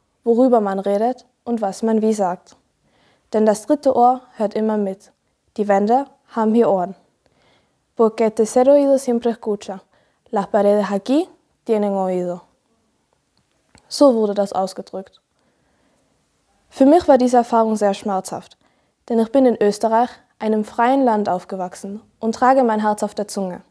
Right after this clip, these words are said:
wie man hier so schön sagt. Llevo mi corazón en la manga. Nun war ich wochenlang mit meiner Mutter in diesem Land und durfte mit niemandem offen über die herzzerreißenden Erlebnisse auf der Krankenstation sprechen, wo wir hilflos meiner schwerkranken Großmutter beim Leiden zusehen mussten.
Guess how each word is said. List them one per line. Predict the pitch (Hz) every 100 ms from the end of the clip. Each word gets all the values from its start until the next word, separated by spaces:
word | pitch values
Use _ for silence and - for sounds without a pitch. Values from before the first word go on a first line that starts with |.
| _ _ 226
wie | 220
man | 202
hier | 196 190
so |
schön | 180 180
sagt. | 175 165 - _ _ _ _ _ _ _ _ _ 277
Llevo | 311 285
mi | 226
corazón | 208 202 190 247 240
en | 202
la | 185
manga. | 185 185 185 185 - _ _ _ _ _ _ _ - _ _ - -
Nun | 277 370 311
war | 247
ich | 240 240
wochenlang | 285 302 285 262 262
mit | 254
meiner | 214 208 208
Mutter | 226 233
in | 226
diesem | 202 196 196
Land | 185 202 - _
und | 220 220
durfte | 240 247
mit | 226 214 214
niemandem | 220 269 311 262 220 220 185 - _ _ _
offen | 254 285 - 247
über | 220 202
die | 196
herzzerreißenden | 208 247 - 233 208 214 220 220 196
Erlebnisse | 190 196 208 240 240 196
auf | 196
der | 196
Krankenstation | - 226 226 214 196 190 185
sprechen, | 175 185 180 - 185 _ _ _ _ -
wo | 220
wir | 220
hilflos | 269 285 254 233
meiner | 208 196
schwerkranken | - 226 233 240 226 220
Großmutter | 214 220 220 196 180
beim | 185 196
Leiden | 202 202 202
zusehen | 190 185 180
mussten. | 180 175 - 190